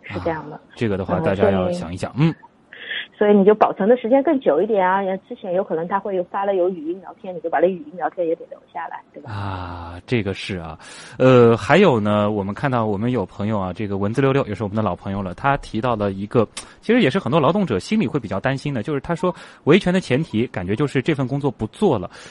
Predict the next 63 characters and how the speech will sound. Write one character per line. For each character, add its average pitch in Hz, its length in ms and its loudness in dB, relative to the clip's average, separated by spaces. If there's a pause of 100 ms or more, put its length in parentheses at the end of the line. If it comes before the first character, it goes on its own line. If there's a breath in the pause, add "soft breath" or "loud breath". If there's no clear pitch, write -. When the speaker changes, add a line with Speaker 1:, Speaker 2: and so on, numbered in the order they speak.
(140 loud breath)
Speaker 2:
这 370 200 8
个 170 120 4
的 120 120 6
话， 95 440 2 (140)
是 - 180 -2
不 196 60 2
是 185 80 2
说 185 160 0
也 139 140 0
是 165 120 -4
现 180 160 -2
在 156 260 2
客 - 160 -2
观 196 140 0
存 123 140 -4
在 160 140 0
的 147 80 -2
一 131 100 -2
个 156 100 -2
情 110 180 -2
况， 120 180 -2
还 151 100 0
是 175 80 0
说 180 160 0
其 - 340 -2
实 110 200 -2
大 110 160 0
家 110 120 -2
都 113 160 2 (320 loud breath)
不 120 120 4
用 143 240 2
那 196 100 4
么 110 100 0
担 85 200 -6
心 82 240 -14
这 104 100 -2
一 85 80 -4
点 78 200 -16
呢？ - 120 -20 (1300)
Speaker 1:
嗯， 233 880 6 (480 loud breath)
我， 185 160 -2
我， 202 160 4
我 175 140 6
们 175 140 0
觉 226 200 4
得 233 100 4
呢， 190 280 4
就 202 140 -2
是 175 500 4
我 92 120 0
们 156 100 -2
国 170 120 4
家 240 160 6
的 220 160 0
劳 165 140 -2
动 240 160 -2
法 208 180 -2
和 - 80 -20
劳 - 120 -12
动 240 160 -10
合 - 100 -16
同 254 180 -6
法， 233 120 -10